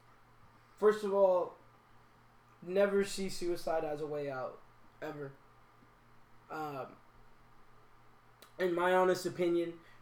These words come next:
suicide and running away are two of the most selfish things a person could do. Um, somebody could say that's, that's rude or anything. I don't care. Somebody needs to hear that.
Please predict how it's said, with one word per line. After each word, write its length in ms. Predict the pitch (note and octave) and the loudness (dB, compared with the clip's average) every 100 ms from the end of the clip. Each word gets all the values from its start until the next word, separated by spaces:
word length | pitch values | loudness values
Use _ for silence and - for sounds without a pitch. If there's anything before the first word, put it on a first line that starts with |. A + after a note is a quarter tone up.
| - | -12
suicide 680 | - G#3 G3 G3+ F3+ F3+ | -2 2 2 0 -2 -2
and 160 | E3+ D#3+ | -4 -4
running 280 | E3 E3 E3 | -4 -4 -6
away 340 | D#3 D3+ D3 | -6 -4 -4
are 120 | C#3+ | -6
two 160 | C#3 D#3+ | -8 -10
of 40 | |
the 60 | C#3+ | -8
most 240 | C#3+ C#3 | -8 -8
selfish 380 | - C#3+ D3 C3+ | -8 -10 -10 -12
things 240 | C#3+ C#3 C3 | -12 -12 -12
a 40 | |
person 360 | C3 C3 C3 B2 | -14 -14 -14 -14
could 140 | B2 | -14
do. 240 | A#2+ A#2+ C3 - - - - - - - - - - - | -10 -12 -12 -18 -20 -20 -20 -20 -20 -20 -20 -20 -20 -14
Um, 540 | C3+ B2 A#2+ A2 F#2 - - | -12 -10 -12 -12 -16 -20 -14
somebody 280 | E3 E3 C#3+ | -8 -8 -8
could 180 | C#3 | -12
say 160 | - C#3 | -10 -8
that's, 360 | C3 B2 - - - | -8 -10 -14 -20 -16
that's 240 | B2+ - | -16 -14
rude 260 | A#2+ B2 A#2+ | -14 -14 -14
or 80 | A#2+ | -14
anything. 360 | A#2 B2 A#2 A2+ D#3 | -14 -14 -14 -10 -8
I 40 | |
don't 180 | D3 A2+ | -8 -10
care. 200 | A#2 A#2 - | -14 -14 -12
Somebody 300 | D3+ C#3 A#2 | -10 -10 -10
needs 240 | A2+ A2+ | -12 -14
to 80 | - | -16
hear 180 | A2+ A2 | -14 -14
that. 220 | G#2 G2+ | -14 -16